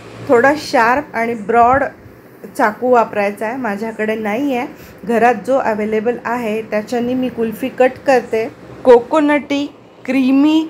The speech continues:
कुल्फी आपली तयार आहे. मी सगळी कुल्फी ही cut करून घेते. Coconut cut कुल्फी आम्ही सगळ्यांनी खूप, खूप, खूप enjoy केली आहे. तुम्ही सगळ्यांनी ही कुल्फी बनवावी अशी माझी इच्छा आहे.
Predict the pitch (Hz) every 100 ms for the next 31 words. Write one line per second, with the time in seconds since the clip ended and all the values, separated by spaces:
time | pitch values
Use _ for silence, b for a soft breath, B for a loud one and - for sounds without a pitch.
0 | - 269 262 247 302 277 262 247 269 -
1 | 220 214 226 220 233 381 - 254 302 294
2 | 233 269 330 330 294 269 277 285 269 247
3 | 247 247 - 262 262 247 247 220 185 226
4 | 320 - - - - - - - _ -
5 | - 277 277 302 339 370 370 294 294 -
6 | 302 294 294 311 302 269 285 262 214 262
7 | 277 294 302 285 330 - - 339 349 -
8 | 320 330 220 240 240 240 240 240 214 226
9 | 311 B B B - 277 302 330 302 240
10 | 262 285 320 330 302 - 262 254 285 226
11 | 247 240 247 254 247 247 254 240 233 247
12 | 214 - - 233